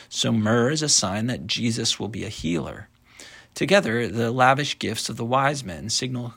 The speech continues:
who this baby would become, the rightly anointed king of the Jews, as verse two says, but a king who would also be a healer of human bodies, of human hearts, of the whole broken world.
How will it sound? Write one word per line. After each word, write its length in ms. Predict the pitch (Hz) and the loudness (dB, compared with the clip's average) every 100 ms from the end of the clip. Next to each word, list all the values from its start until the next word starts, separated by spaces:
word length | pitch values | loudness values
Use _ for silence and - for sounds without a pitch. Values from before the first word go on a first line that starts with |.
| _ | _
who 320 | - - 190 165 | -14 -2 0 0
this 180 | 135 | -2
baby 280 | - 113 110 | -4 -6 -6
would 200 | 120 110 | -8 -10
become, 560 | - - 113 117 120 - - - - - - | -10 -8 -6 -6 -10 -18 -20 -20 -20 -20 -10
the 100 | 127 | -6
rightly 440 | 110 131 - 156 160 | 4 4 4 0 0
anointed 420 | 135 131 127 131 | 0 0 -2 -4
king 200 | 127 120 | -6 -6
of 100 | 113 | -4
the 80 | 120 | -6
Jews, 640 | 123 117 87 - - - - | -6 -6 -8 -10 -16 -16 -10
as 140 | 98 | -10
verse 320 | - 80 98 - | -8 -8 -6 -6
two 200 | - - | -6 -6
says, 440 | - - - - _ - - - - | -8 -10 -14 -16 _ -20 -20 -14 -2
but 440 | 95 98 95 95 - | 2 4 2 -6 -8
a 100 | 113 | -10
king 320 | - 139 131 | -2 0 0
who 140 | 120 | 0
would 100 | 117 | 0
also 320 | 117 127 - | 2 2 0
be 180 | 110 110 | -2 -2
a 60 | 107 | -2
healer 420 | - - 160 - | 2 2 2 -2
of 200 | - - | -10 -12
human 340 | - 120 98 | -4 -4 -2
bodies, 600 | 95 95 101 120 147 - - _ - _ | 0 0 2 -2 -4 -10 -14 _ -20 _
of 100 | 113 | -8
human 280 | - 123 104 | -4 -2 -2
hearts, 640 | 95 95 92 - - - - _ - | 0 0 0 -4 -10 -10 -12 _ -14
of 100 | 113 | -8
the 100 | 107 | -4
whole 220 | 127 101 | -2 -2
broken 380 | 98 98 110 110 | -4 -6 -8 -6
world. 320 | 110 - | -8 -10